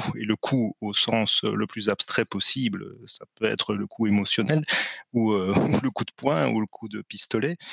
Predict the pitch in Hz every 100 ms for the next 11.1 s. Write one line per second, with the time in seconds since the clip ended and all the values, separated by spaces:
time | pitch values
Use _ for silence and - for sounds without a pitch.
0 | - - 196 160 185 127 120 117 110 120
1 | 113 104 110 110 107 113 110 110 - -
2 | - 120 120 117 - 135 123 120 113 104
3 | - 107 117 - - - - 120 117 104
4 | 110 110 107 110 113 104 104 104 - 165
5 | - - - 120 131 127 - 110 - 139
6 | 123 117 - 135 135 113 - 113 104 101
7 | - 107 113 113 117 107 107 98 107 -
8 | - - - - 117 - 107 101 90 95
9 | 92 - - - - 98 - 143 117 90
10 | 92 - 131 120 98 98 104 - - -